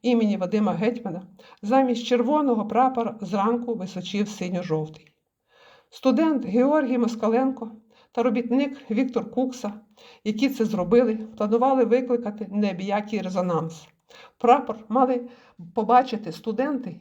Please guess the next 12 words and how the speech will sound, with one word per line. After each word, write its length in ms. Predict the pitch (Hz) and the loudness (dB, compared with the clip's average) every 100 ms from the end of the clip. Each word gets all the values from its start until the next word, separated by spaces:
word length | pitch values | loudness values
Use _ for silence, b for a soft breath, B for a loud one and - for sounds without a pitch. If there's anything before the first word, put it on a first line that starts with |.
| - | -4
і 100 | 277 | -2
робітники 680 | 277 254 - 254 - 180 170 - b b | 0 0 0 0 0 -4 -6 -14 b b
заводу 380 | 208 233 285 | 2 4 2
"Більшовик", 720 | 262 262 - 269 214 156 - - | 0 -2 -2 -2 -2 -2 -4 -18
що 240 | - - 185 | -14 -8 -6
зранку 480 | 208 220 294 - 190 | 0 2 2 -2 -6
збиратимуться 840 | 170 214 226 262 254 208 - - | -2 2 4 2 2 -2 -4 -10
в 120 | - | -10
колони 600 | - 185 185 202 240 226 226 B B | -6 -4 -2 0 0 -2 -6 B B
на 300 | 185 202 220 220 | -2 0 0 0
першотравневу 880 | 185 175 - 156 - 165 170 180 214 | 0 0 -4 -6 -4 -2 0 2 0
демонстрацію. 840 | 170 160 175 175 - 147 147 - | -2 -2 -4 -6 -6 -6 -10 -18